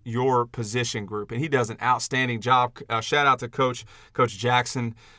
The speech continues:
Um, Coach Jackson, Chick-fil-A tastes just as good down here in Texarkana as it does up there in North Carolina, I'm sure.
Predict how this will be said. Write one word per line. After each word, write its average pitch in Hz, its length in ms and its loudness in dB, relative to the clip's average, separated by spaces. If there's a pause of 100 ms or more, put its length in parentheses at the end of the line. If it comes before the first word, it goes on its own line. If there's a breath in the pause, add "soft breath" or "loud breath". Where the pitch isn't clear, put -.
(140)
Um, 104 520 -6 (120)
Coach 127 220 0
Jackson, 127 500 2
Chick-fil-A 135 420 0
tastes 135 260 0
just 135 160 2
as 127 40 -8
good 135 160 2
down 139 200 6
here 135 180 4
in 120 80 0
Texarkana 135 540 0
as 113 160 -2
it 110 80 -8
does 117 200 -2
up 107 120 -4
there 117 100 -2
in 107 80 -4
North 110 160 -4
Carolina, 104 440 -6
I'm 98 120 -10
sure. 101 380 -6